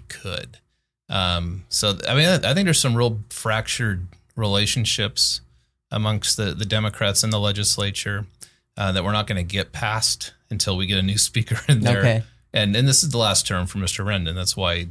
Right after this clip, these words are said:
Speaker 1: there's been a move on the speakership. So it, it'll be interesting 'cause this could have, this could affect governance. This could
Speaker 2: Right.
Speaker 1: affect how things go this year, particularly this year, uh, in the legislature. Uh, so those of, we haven't seen anything like this in quite a while.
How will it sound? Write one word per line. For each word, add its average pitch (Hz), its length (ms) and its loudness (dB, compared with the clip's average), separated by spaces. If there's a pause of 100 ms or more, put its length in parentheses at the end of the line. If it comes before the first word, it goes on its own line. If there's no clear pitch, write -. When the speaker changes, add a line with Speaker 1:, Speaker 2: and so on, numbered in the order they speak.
Speaker 1:
there's 92 160 -4
been 95 140 -2
a 90 60 -2
move 95 220 -4
on 87 120 -2
the 78 60 -4
speakership. 92 640 -2 (460)
So 151 280 6
it, 170 260 0
it'll 190 180 2
be 175 100 4
interesting 143 440 6
'cause 135 160 4
this 139 140 4
could 151 140 4
have, 120 240 2
this 143 160 4
could 180 160 2
affect 104 260 -2
governance. 82 420 -4
This 113 140 2
could 131 60 4
Speaker 2:
Right. 135 100 6
Speaker 1:
affect 117 320 0
how 101 180 2
things 95 380 -2
go 104 200 0
this 98 280 -2
year, 92 260 -4 (180)
particularly 98 440 0
this 92 260 -4
year, 90 240 -2 (500)
uh, 90 200 0
in 113 160 2
the 101 80 2
legislature. 98 1040 -2
Uh, 90 300 -2
so 147 420 4 (140)
those 196 300 4
of, 160 220 0
we 170 80 6
haven't 202 180 2
seen 165 240 4
anything 120 300 2
like 107 240 0
this 95 220 -4
in 85 80 -10
quite 101 280 -4
a 92 60 -4
while. 87 540 -6